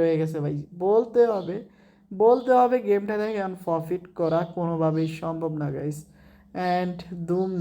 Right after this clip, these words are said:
দাম কইরা হয়তো ফাটবো আবারও, but টু এক্সে যাইবো গা, গাইস। ওকে, ইজিতে আমি টু এক্স হিট কইরা লাইছি, বিয়াল্লিশ হাজার চারশো। তো কোনো রকম, ভাই, কোনো রকম আমার যে লসটা আছে, ওইটা আমি কভার করছি। তো খুব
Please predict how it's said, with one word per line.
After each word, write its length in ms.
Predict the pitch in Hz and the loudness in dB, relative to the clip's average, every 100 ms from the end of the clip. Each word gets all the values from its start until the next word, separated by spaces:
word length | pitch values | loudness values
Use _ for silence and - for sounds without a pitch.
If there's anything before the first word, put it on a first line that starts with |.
| 160 | 0
দাম 160 | 156 165 170 | 0 0 -2
কইরা 240 | 160 156 156 | 0 0 2
হয়তো 260 | 156 151 156 156 | 0 -2 -4 -6
ফাটবো 340 | 147 143 147 156 147 | -4 -4 -2 -2 0
আবারও, 360 | 147 147 160 180 | 0 0 -2 -6
but 120 | 202 - - | -10 -12 -8
টু 80 | 196 202 | -6 -6
এক্সে 280 | 202 - 196 175 160 | -8 -8 -6 -4 -2
যাইবো 240 | 160 185 160 | 0 0 0
গা, 80 | 151 | 2
গাইস। 180 | 151 180 - - - _ - | 0 -2 -8 -20 -20 _ 0
ওকে, 180 | 262 190 185 214 | 2 0 -4 -6
ইজিতে 280 | 220 240 254 226 | -6 -4 -4 -4
আমি 120 | 214 214 | -4 -6
টু 80 | 202 185 185 | -4 0 0
এক্স 180 | 185 - - _ - | -2 -10 -20 _ -4
হিট 140 | 170 160 | -4 -2
কইরা 180 | 185 185 | -2 0
লাইছি, 220 | 180 175 196 175 | 0 -2 -6 -2
বিয়াল্লিশ 280 | 160 160 165 | -2 -2 -2
হাজার 200 | 160 160 160 | -4 -4 -4
চারশো। 360 | 160 156 - 175 - - - - - | -6 -6 -6 -8 -10 -20 -20 -16 0
তো 80 | 214 220 214 226 | 4 2 0 0
কোনো 260 | 240 254 262 | 2 4 4
রকম, 240 | 277 269 226 175 | 4 2 -2 0
ভাই, 120 | 160 160 - | -2 -4 -2
কোনো 260 | 220 233 240 247 | 0 2 2 0
রকম 220 | 262 254 233 | 2 2 2
আমার 160 | 208 208 | 0 -2
যে 80 | 202 202 | 0 2
লসটা 340 | 196 202 202 202 185 | 2 0 0 0 0
আছে, 200 | 180 185 233 - - - 202 | 0 -4 -6 -12 -20 -8 2
ওইটা 220 | 214 220 226 | 2 4 2
আমি 120 | 214 214 | 2 0
কভার 240 | 170 160 160 156 | 2 2 2 0
করছি। 260 | 151 - 170 - | -4 -6 -12 -6
তো 60 | 208 202 | -6 -2
খুব 120 | 254 | -2